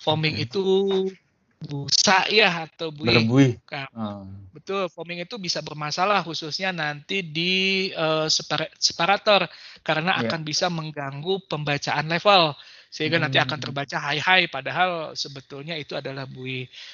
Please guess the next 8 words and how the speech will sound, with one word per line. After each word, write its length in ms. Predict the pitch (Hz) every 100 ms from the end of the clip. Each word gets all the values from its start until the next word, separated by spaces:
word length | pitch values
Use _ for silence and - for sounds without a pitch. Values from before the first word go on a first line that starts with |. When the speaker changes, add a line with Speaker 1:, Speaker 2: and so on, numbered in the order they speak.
| -
Speaker 1:
Sedangkan 480 | - 170 196 214 226
emulsion 480 | 240 294 277 233 233
ini 180 | 196 220
juga 240 | 196 165
bermasalah 560 | 156 147 147 143 160 208 202
karena 320 | 151 156 175
akan 220 | 156 170
menyebabkan 880 | 156 151 143 147 - - 190 226 254